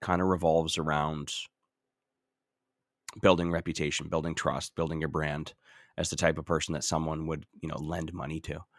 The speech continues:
Um, so it's like one of those, I feel like as soon as I open up that can of worms, I'm gonna get down a rabbit hole on social media. Um, so, like, I'm just saving it, but I'd like to save it for tomorrow. It's right at the top of my list, so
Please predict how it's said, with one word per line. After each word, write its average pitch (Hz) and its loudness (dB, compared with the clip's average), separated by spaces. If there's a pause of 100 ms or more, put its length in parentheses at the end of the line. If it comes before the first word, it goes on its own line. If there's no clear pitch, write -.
(380)
Um, 82 4
so 92 4
it's - -2
like 90 4
one 107 10
of 110 8
those, 98 8
I 87 4
feel 101 8
like 101 10
as 85 0
soon 104 8
as 98 8
I 92 10
open 87 8
up 82 6
that 85 4
can 82 2
of 82 2
worms, 82 0
I'm 82 0
gonna 80 2
get 73 0
down 78 0
a 76 0
rabbit 73 2
hole 78 0
on 73 -2
social 73 -4
media. 73 -4 (480)
Um, 82 8
so, 82 2
like, 78 4
I'm 78 2
just 82 0
saving 76 0
it, 69 -6
but 76 2
I'd 87 8
like 92 8
to 107 -4
save 92 6
it 85 -2
for 82 0
tomorrow. 78 2
It's - -4
right 87 10
at 76 2
the - -10
top - 6
of 78 -6
my 73 -4
list, 73 -2
so - -4